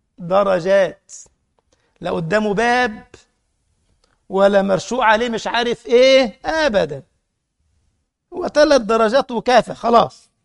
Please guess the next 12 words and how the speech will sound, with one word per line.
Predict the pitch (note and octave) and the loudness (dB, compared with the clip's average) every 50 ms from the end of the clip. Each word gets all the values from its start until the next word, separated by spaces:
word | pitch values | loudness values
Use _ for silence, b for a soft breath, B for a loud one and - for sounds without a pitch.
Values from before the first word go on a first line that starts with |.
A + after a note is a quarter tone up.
| _ _ - | _ _ -6
منبر | A#3 B3+ B3+ A3 A3 A3 | -6 -4 -2 2 2 2
النبي | G3+ G3+ G#3 A3 G#3+ F#3 F#3 F3 | 2 0 -2 -2 -2 -2 0 0
هكذا. | F#3+ G3+ G3 G3+ F#3+ F#3 F3 - _ _ _ _ _ _ _ _ _ _ _ _ _ _ _ _ _ _ _ _ _ _ _ _ _ _ _ _ _ _ _ _ _ _ _ _ _ _ _ _ _ _ _ _ _ _ _ _ _ - | 0 -2 -2 -4 -8 -8 -8 -16 _ _ _ _ _ _ _ _ _ _ _ _ _ _ _ _ _ _ _ _ _ _ _ _ _ _ _ _ _ _ _ _ _ _ _ _ _ _ _ _ _ _ _ _ _ _ _ _ _ -4
فترك | G3 F#3+ G3 B3+ B3+ B3 G#3 - G3+ | -4 -2 0 0 0 0 -2 -2 -4
النبي | F#3+ F#3+ F3+ F3+ F#3+ G#3 | -6 -4 -6 -8 -6 -4
الجذع | G3 F3+ D#3+ D#3 F#3+ G#3 F#3+ F#3+ F3+ F3+ | -4 -4 -4 -2 -4 -4 -4 -2 -4 -4
وصعد | F3+ F3+ E3 - - F#3 F3 C#4 C#4 E3 | -2 -4 -4 -4 -4 -6 -6 -6 -6 -8
المنبر. | D#3+ D#3 D3+ D3+ D3+ D3 C#3 - D#3+ _ _ _ _ _ _ _ _ _ _ _ _ _ _ _ _ _ _ _ _ _ _ _ _ _ _ _ _ _ _ _ _ _ _ _ - | -8 -8 -8 -8 -10 -12 -12 -16 -20 _ _ _ _ _ _ _ _ _ _ _ _ _ _ _ _ _ _ _ _ _ _ _ _ _ _ _ _ _ _ _ _ _ _ _ -10
أثناء | G3 F3+ - G3+ A3 A#3+ G#3+ | -10 -8 -6 -8 -6 -6 -6
الخطبة | F3+ - - F#3+ G#3+ G#3 G3 F#3+ G#3 A#3 A#3 - _ _ _ _ _ _ _ _ _ _ _ - | -8 -8 -8 -10 -10 -10 -8 -8 -8 -8 -8 -12 _ _ _ _ _ _ _ _ _ _ _ -14
الجذع | F#3 D3+ D3 D3+ F#3+ F#3+ F3 G3 G3 | -12 -12 -10 -4 -4 -2 -2 -2 -6
بيبكي، | G#3 F#3 G#3 B3 B3+ - - _ - _ _ | -8 -6 -8 -8 -10 -10 -14 _ -20 _ _